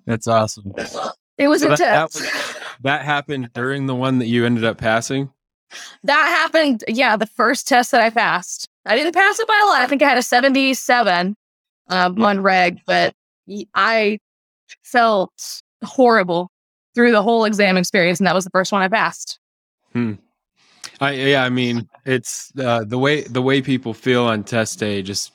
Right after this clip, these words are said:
Speaker 1: is such a, you know, some people are positive they passed, think they just smashed
Speaker 2: Mm-hmm.
Speaker 1: in the mail, or vice versa. Just, yeah, the whole range.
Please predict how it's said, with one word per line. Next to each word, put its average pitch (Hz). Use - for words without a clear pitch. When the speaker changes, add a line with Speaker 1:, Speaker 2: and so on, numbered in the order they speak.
Speaker 1:
is 107
such 113
a, 98
you 143
know, 120
some 139
people 123
are 107
positive 117
they 113
passed, 110
think 113
they 107
just 101
smashed 107
Speaker 2:
Mm-hmm. 226
Speaker 1:
in 202
the 202
mail, 104
or 92
vice 104
versa. 98
Just, 92
yeah, 87
the 110
whole 107
range. 95